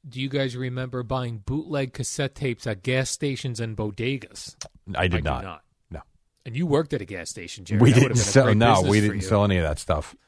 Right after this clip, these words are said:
Speaker 1: Jerry,
Speaker 2: We
Speaker 1: you
Speaker 2: sold
Speaker 1: should've been,
Speaker 2: cigarettes.
Speaker 1: you should, <laughs> Jerry, you should have been making bootleg Jerky Boy tapes
Speaker 2: I
Speaker 1: and
Speaker 2: could
Speaker 1: selling
Speaker 2: have.
Speaker 1: them.
Speaker 2: I didn't.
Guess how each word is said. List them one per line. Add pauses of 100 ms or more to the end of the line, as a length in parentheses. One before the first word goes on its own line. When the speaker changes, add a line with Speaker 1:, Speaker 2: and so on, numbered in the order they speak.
(100)
Speaker 1:
Jerry,
Speaker 2:
We
Speaker 1:
you
Speaker 2:
sold
Speaker 1:
should've
been,
Speaker 2:
cigarettes. (180)
Speaker 1:
you
should,
<laughs>
Jerry,
you
should
have
been
making
bootleg
Jerky
Boy
tapes
Speaker 2:
I
Speaker 1:
and
Speaker 2:
could
Speaker 1:
selling
Speaker 2:
have.
Speaker 1:
them.
Speaker 2:
I
didn't.